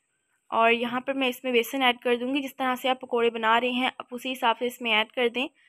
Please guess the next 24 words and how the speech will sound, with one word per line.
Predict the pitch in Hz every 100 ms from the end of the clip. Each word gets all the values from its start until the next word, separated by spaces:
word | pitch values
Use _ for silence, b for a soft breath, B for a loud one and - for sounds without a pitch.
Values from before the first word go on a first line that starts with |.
| b b b _ _ _ _ -
अब | 262
यहाँ | 294 285
पर | 294 311
मैं | 311
इसमें | - 277 285
ऐड | 277 247
कर | 262 262
दूँगी | 262 262 269
कॉर्नस्टार्च। | 247 226 240 - 269 294 - -
आप | 247 254
यहाँ | 269 254 247
पर | - 277
इसमें | - 247 262 269
चावलों | 277 247 240 247
का | 247
आटा | 233 240
भी | 247
ऐड | 240 233
कर | 233
सकते | 240 247 - 254
हैं | 247 247
कॉर्नस्टार्च | 254 240 240 240 226 226
की |
जगह। | 233 233 240